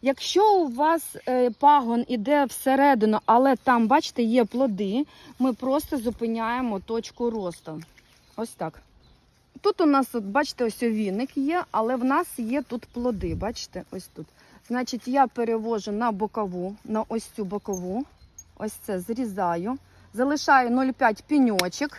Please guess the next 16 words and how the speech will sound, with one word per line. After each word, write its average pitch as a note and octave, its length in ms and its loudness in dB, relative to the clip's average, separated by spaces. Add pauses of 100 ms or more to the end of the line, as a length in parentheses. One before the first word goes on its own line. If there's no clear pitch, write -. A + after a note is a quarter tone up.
(460)
Ось, - 140 -14
бачите, A#3 380 -4
піньочок A#3+ 460 -2
обов'язково A3 480 -4
треба F#3+ 260 -6
з-, F#3 220 -10
е, F#3 120 -4
залишати. F3+ 640 -6 (100)
М. F#3 180 -6 (320)
А C4 280 6
отут, C4 420 -2
от, C#4+ 180 -4
м, B3 160 -6 (260)
бачите, A3+ 520 -6 (100)
з-, A3 180 -10
е, B3+ 440 -4